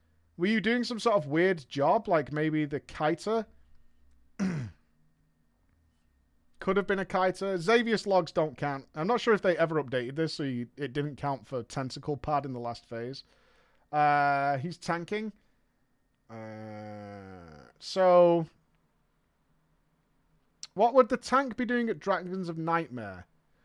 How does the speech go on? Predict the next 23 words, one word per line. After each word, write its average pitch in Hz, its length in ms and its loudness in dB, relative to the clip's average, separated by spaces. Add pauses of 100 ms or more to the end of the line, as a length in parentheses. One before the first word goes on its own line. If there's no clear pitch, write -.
(160)
You 196 160 2
might 277 240 6
be 294 80 -2
getting 247 280 4
outdone, 190 760 0
uh, 175 200 2
at 165 100 -2
Cenarius 170 640 0
even. 95 380 -10 (280)
Oh, 202 100 6
you 240 140 6
could 277 200 6
have 294 100 2
been 294 120 2
the 254 120 2
A 214 160 6
F 175 120 2
K 190 260 4
tank. 110 360 -6
Yeah, 160 160 2
that 180 180 2
makes 165 220 -6
sense. 127 440 -10